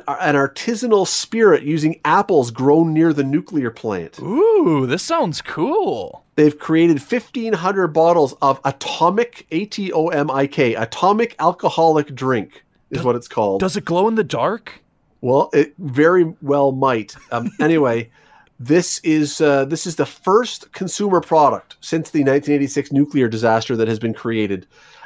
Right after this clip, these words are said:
Speaker 1: It has been seized and will not be allowed to be sold.
Speaker 2: Aw.
Speaker 1: Would you have bought some?
Speaker 2: Yeah, I would have bought some. I totally would have had the opportunity to say,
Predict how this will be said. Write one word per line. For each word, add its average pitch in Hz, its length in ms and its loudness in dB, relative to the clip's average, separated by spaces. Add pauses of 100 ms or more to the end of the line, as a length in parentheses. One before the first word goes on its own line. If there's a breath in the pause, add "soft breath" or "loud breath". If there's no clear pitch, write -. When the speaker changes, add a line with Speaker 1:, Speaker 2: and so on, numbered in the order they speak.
Speaker 1:
It 139 100 4
has 143 140 2
been 143 160 0
seized 180 640 -4
and 143 180 4
will 156 160 2
not 147 220 2
be 147 100 0
allowed 127 360 2
to 120 80 -8
be 117 180 -8
sold. 92 500 -4 (380)
Speaker 2:
Aw. 151 1120 0 (880)
Speaker 1:
Would 127 160 -2
you 180 80 2
have 190 100 0
bought 170 240 2
some? 208 300 -2 (180)
Speaker 2:
Yeah, 403 360 -4
I 302 40 0
would 214 220 -2
have 139 100 -4
bought 131 320 -4
some. 320 440 -6 (840)
I 320 100 -2
totally 359 580 0
would 247 220 -2
have 180 80 -6
had 160 260 -8 (320 soft breath)
the 277 160 -2
opportunity 277 1000 -2
to 220 140 -10
say, 233 340 -4